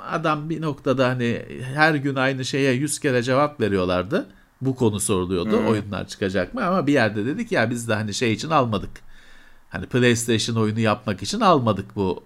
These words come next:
Speaker 1: alımı." demişti. Ya orada bence çözüm bu, bu, bu açmazın yanıtı, Bethesda'da da aynı şeyi söylemiştik. Timed ex-, exclusive denen. Bir süre
Speaker 2: Hı hı.
Speaker 1: için hani ilk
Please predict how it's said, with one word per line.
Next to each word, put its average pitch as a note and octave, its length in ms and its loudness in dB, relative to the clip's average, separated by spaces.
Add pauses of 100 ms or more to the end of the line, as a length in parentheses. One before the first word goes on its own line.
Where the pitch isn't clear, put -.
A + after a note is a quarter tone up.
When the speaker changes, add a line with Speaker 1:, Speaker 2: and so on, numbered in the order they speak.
(100)
Speaker 1:
alımı." F#2 320 0
demişti. F2+ 520 -4 (280)
Ya G#3 200 8
orada C4+ 360 10
bence C4+ 380 4
çözüm B3+ 500 2
bu, A#3 220 0
bu, B3 180 -2 (200)
bu A#3 140 0
açmazın A3 460 -2
yanıtı, A3 720 0 (380)
Bethesda'da G#3+ 640 2
da G#3 80 2
aynı F#3+ 240 2
şeyi F#3 220 2
söylemiştik. C3+ 640 0 (800)
Timed A3+ 460 8 (100)
ex-, - 320 -2 (140)
exclusive B2 760 0
denen. G2 300 2 (640)
Bir C4+ 140 6
süre G3 220 6
Speaker 2:
Hı C#3 40 10
hı. B2 40 10
Speaker 1:
için A2+ 180 2
hani D#3+ 200 0
ilk C4 360 6